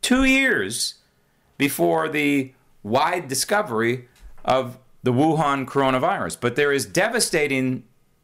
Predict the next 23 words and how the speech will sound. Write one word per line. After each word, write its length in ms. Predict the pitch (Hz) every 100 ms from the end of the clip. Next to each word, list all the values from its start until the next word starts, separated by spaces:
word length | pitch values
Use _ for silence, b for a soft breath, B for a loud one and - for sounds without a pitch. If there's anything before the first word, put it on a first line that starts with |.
| _
news 460 | 107 190 330 101 -
coming 320 | 139 113 95
out 320 | 92 104 - b b
regarding 680 | 110 120 110 123 143 143 143
these 160 | 139 123
jabs, 480 | 135 180 156 82 92
and 100 | 104
we're 60 |
gonna 160 | 107 107
talk 240 | 135 151
about 260 | 117 104 -
this 200 | 104 -
with 160 | 98
Doctor 280 | 110 107 -
Tenpenny. 600 | - 135 139 110 90 90 - _ _ _ _ _ _ _ _ _ B B B B B B B _ _ _ -
But 140 | 143
the 60 | 147
important 460 | 160 - 294 262
thing 160 | 208 185
here 180 | 165 156
is 200 | 139 135
to 80 | 139
remember 600 | 139 165 151 135 113